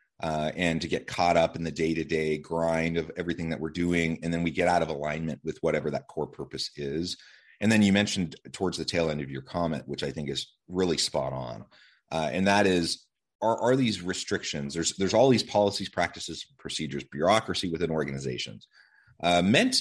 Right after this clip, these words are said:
in, in many ways. I mean, really, the, the fundamental purpose of bureaucracy is to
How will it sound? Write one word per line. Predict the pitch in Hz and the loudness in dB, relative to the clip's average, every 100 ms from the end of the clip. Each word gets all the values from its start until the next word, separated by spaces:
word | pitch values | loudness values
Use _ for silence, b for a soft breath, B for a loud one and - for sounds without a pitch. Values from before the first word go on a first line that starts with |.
| - | -2
in, | 127 123 | 0 0
in | 123 120 113 107 - _ _ _ - | 0 0 2 0 -4 _ _ _ -6
many | 131 127 | 0 4
ways. | 120 131 101 98 | 6 6 6 4
I | 113 | 0
mean, | 107 98 | 0 0
really, | 139 110 104 | 0 2 0
the, | 98 | -2
the | 85 92 | -4 -4
fundamental | 113 101 95 85 | -4 -2 -4 -6
purpose | - - - | -6 -6 -6
of | 80 | -4
bureaucracy | 85 85 82 82 - 78 | 0 0 0 -2 -4 0
is | 85 85 - | 2 2 0
to | - 87 78 | -4 -4 -4